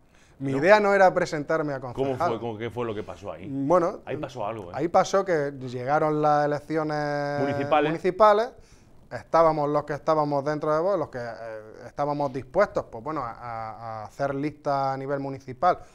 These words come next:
Speaker 1: para dar representación al partido, se hicieron las pocas listas que pudimos conseguir con gente de un sitio y de otro lado, y al final, pues, a mí me tocó ir en cabeza de lista porque los naturales de allí, pues, tampoco quisieron dar ese paso.
Speaker 2: Los naturales de allí, dice.
Speaker 1: Claro, los naturales de Bea de Segura.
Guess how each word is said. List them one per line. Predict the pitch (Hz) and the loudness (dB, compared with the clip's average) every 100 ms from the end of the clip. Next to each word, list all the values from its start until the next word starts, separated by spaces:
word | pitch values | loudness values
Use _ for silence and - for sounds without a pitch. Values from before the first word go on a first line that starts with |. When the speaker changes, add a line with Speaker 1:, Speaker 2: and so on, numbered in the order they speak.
| - - | -20 -12
Speaker 1:
para | 123 117 | -8 -6
dar | 123 135 | -2 -2
representación | 127 127 135 127 127 143 | -4 -6 -8 -8 -6 -4
al | 139 | -4
partido, | 139 151 151 214 214 240 - - _ _ - | 0 -2 -2 -2 -2 -4 -20 -20 _ _ -12
se | 131 | -10
hicieron | 113 156 165 151 | -2 2 2 4
las | 147 131 | 2 2
pocas | - 160 143 | 0 2 2
listas | 147 160 - 131 | 2 -2 -4 -4
que | 147 | -4
pudimos | 127 139 156 135 | -4 -2 -2 -2
conseguir | 143 135 135 180 - | -6 -6 -4 -4 -4
con | 120 | -8
gente | - 156 160 123 | -8 -8 -6 -8
de | |
un | 113 | -10
sitio | 107 135 131 | -12 -10 -8
y | |
de | 127 | -6
otro | 135 139 | -6 -2
lado, | 160 208 - - _ _ _ | 0 0 -2 -20 _ _ _
y | - 123 | -16 -12
al | 113 | -12
final, | 107 113 - | -12 -14 -8
pues, | 127 123 | -6 -6
a | 110 | -6
mí | 127 156 | -4 -4
me | 151 | -2
tocó | 147 143 170 190 220 - | -2 -2 0 0 -2 -14
ir | 147 139 151 | -12 -10 -6
en | 147 | -6
cabeza | 143 143 151 147 | -4 -4 0 0
de | 151 | 0
lista | 170 190 185 | -2 -2 -2
porque | 151 135 131 123 113 - - - - | -4 -4 -8 -8 -12 -18 -20 -20 -18
los | 139 127 | -10 -8
naturales | 131 127 127 127 151 151 | -6 -6 -4 0 2 2
de | 151 | 0
allí, | 147 170 | 0 -2
pues, | 175 - | -4 -6
tampoco | 139 120 151 147 | -8 -6 -4 -4
quisieron | 131 120 143 135 120 | -6 -8 -8 -8 -8
dar | 123 117 | -10 -12
ese | - 101 | -14 -16
paso. | 120 110 | -14 -10
Speaker 2:
Los | 113 | -10
naturales | 107 104 110 127 | -10 -8 -4 -2
de | 113 | -2
allí, | 104 107 | -4 -6
dice. | 104 - | -8 -2
Speaker 1:
Claro, | 143 147 170 | 2 2 2
los | 135 | -6
naturales | 127 120 120 135 170 | -6 -8 -6 -2 0
de | 151 143 | 0 -2
Bea | 139 127 | -2 -4
de | 120 | -8
Segura. | 113 123 190 | -14 -14 -14